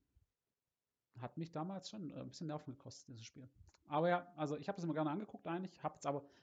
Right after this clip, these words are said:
nicht so die ganz krassen Erfahrungen jetzt mehr damit, so, wo ich jetzt so emotional dranhänge, aber, ähm, ich fand das schon, schon, schon eine sehr starke Serie. Bei Platz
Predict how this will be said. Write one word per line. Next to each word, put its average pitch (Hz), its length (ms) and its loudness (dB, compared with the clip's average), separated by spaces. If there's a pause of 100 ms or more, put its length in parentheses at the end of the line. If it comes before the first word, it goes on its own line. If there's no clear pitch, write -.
(140)
nicht 123 120 -4
so 135 60 -2
die 123 100 -2
ganz - 280 2
krassen 165 340 0
Erfahrungen 156 420 2
jetzt 165 140 -4
mehr 151 80 0
damit, 170 200 0
so, 131 200 0
wo 123 80 -2
ich 120 80 -4
jetzt 127 120 -6
so 131 60 -8
emotional 127 420 -4
dranhänge, 170 480 0
aber, 151 360 2 (600)
ähm, 143 480 2 (1300)
ich 151 160 -8
fand 117 180 -6
das - 80 -8
schon, 180 360 -6
schon, 131 240 -6
schon 165 160 -6
eine 165 100 0
sehr 139 140 -2
starke 123 260 -4
Serie. 107 320 -8 (1800)
Bei 143 100 0
Platz - 360 -4